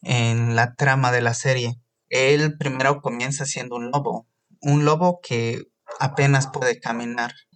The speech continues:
Tiene contacto con el primer humano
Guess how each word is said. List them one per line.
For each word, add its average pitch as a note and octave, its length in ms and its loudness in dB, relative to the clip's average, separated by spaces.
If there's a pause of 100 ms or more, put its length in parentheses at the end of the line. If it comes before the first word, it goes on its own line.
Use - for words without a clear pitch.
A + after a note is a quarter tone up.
Tiene C#3+ 320 4
contacto C3+ 960 0
con A2+ 640 -6
el A#2 260 -4
primer B2+ 340 0
humano C#3+ 480 2